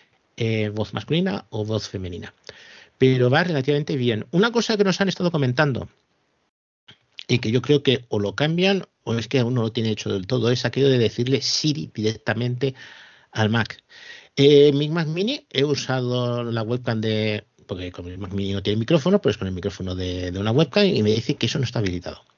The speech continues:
No sé yo si alguien que tenga un MacBook Air o un MacBook Pro nuevo, eh, Siri, decirle Siri directamente, eh, le funciona bien.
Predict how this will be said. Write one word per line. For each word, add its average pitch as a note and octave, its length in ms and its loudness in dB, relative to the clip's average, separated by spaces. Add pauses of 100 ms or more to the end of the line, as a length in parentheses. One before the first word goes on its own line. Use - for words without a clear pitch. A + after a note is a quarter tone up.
(540)
No B2+ 160 4
sé D3 160 4
yo E3+ 120 6
si A2+ 240 2
alguien B2+ 320 4
que A#2+ 120 0
tenga B2 420 0
un A#2+ 220 0
MacBook A#2 520 0 (200)
Air C3 480 2
o A2+ 220 -2
un A2 240 -4
MacBook A2 300 -4 (100)
Pro A2 280 2
nuevo, A#2 680 0 (720)
eh, G#2+ 560 2
Siri, B2+ 540 0
decirle G#2+ 640 -4
Siri G#2+ 240 -4
directamente, A2 800 -2 (100)
eh, F#2+ 680 -6 (160)
le G#2+ 160 -2
funciona G#2+ 500 -2
bien. F#2+ 500 -6